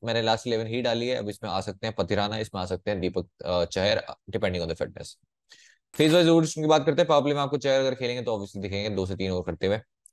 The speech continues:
तीक्षणा, देशपांडे और, अ, फिज यानी मुस्तफिजुर रहमान।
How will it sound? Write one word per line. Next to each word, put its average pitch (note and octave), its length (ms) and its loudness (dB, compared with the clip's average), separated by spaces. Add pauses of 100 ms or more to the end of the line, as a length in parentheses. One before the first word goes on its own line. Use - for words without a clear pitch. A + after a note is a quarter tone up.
(180)
तीक्षणा, C3+ 400 4
देशपांडे A#2 560 2
और, G#2 420 2
अ, G2 140 4
फिज G2+ 600 -4
यानी F#2 160 -10
मुस्तफिजुर F2+ 400 -2
रहमान। F#2+ 280 2